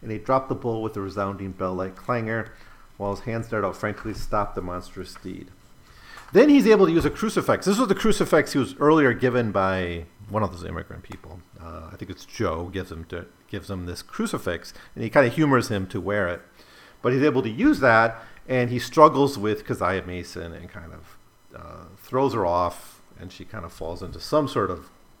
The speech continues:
abyss below the sacrifice site, seemingly, for a moment at least, saving the life of this child. But Brown Jenkins finishes the sacrifice.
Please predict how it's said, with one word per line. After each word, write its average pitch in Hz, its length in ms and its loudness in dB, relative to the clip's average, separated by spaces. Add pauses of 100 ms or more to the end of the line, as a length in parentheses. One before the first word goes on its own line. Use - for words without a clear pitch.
(280)
abyss - 580 -10 (480)
below 92 480 -4
the 92 100 -10
sacrifice 80 680 -8
site, - 240 -14 (1080)
seemingly, 202 720 6
for 170 200 6
a 117 40 6
moment 180 320 6
at 120 60 6
least, 120 240 0
saving 113 260 -2
the 95 80 -4
life 95 220 -4
of 92 60 -10
this - 120 -16
child. 120 520 4 (360)
But 139 220 6
Brown 143 300 8
Jenkins 139 760 4 (520)
finishes 127 540 -2
the 92 80 -14
sacrifice. - 880 -10